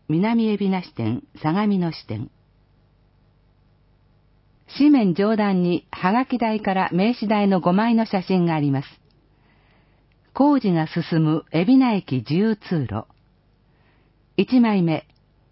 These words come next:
駅舎部前景。上空から駅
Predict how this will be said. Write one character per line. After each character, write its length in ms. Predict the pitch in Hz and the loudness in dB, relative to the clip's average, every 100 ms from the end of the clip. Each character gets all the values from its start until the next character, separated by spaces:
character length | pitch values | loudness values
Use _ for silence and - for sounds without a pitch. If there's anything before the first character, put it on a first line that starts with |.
| - | -2
駅 240 | 180 - | -2 -2
舎 160 | - 190 | -2 -2
部 160 | 160 120 | -2 -2
前 220 | 143 160 | 0 0
景。 420 | - 143 127 120 - _ _ _ _ _ _ _ _ _ _ - | -2 -4 -4 -8 -14 _ _ _ _ _ _ _ _ _ _ -4
上 240 | 185 262 | 0 0
空 260 | 269 247 226 | 0 -2 -2
か 140 | 202 | -2
ら 200 | 196 196 - | -2 -4 -6
駅 240 | 247 254 | -6 -6